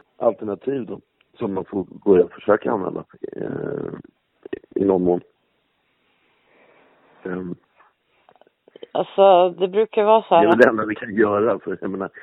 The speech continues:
Speaker 1: när, när de säger att, nej, men det är ett privat företag, de får göra vad de vill. Ehm, jo, men de har en monopolställning och då, då säger jag alltid glada, eh,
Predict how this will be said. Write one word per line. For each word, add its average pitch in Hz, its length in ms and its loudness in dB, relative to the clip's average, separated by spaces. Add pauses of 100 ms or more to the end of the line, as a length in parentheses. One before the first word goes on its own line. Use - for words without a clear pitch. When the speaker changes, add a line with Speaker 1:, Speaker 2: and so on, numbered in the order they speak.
(140)
Speaker 1:
när, - 380 -4 (440)
när 104 160 2
de 98 120 0
säger 101 440 0
att, 87 120 -4 (420)
nej, 104 120 -2
men 101 140 -4
det 110 240 0
är 120 40 -2
ett - 100 -8
privat 98 340 -2
företag, 92 440 2
de 90 120 -8
får - 140 -4
göra 95 160 6
vad 90 140 2
de 90 120 0
vill. 110 200 -2 (1000)
Ehm, 87 600 -6 (920)
jo, 117 220 6
men 104 160 4
de 95 120 -6
har 90 140 -6
en 90 140 -8
monopolställning 98 840 2
och 90 60 -2
då, 95 240 6 (100)
då 95 280 -2 (300)
säger - 180 -2
jag 92 60 2
alltid - 260 -8
glada, 87 320 -6 (320)
eh, - 60 -10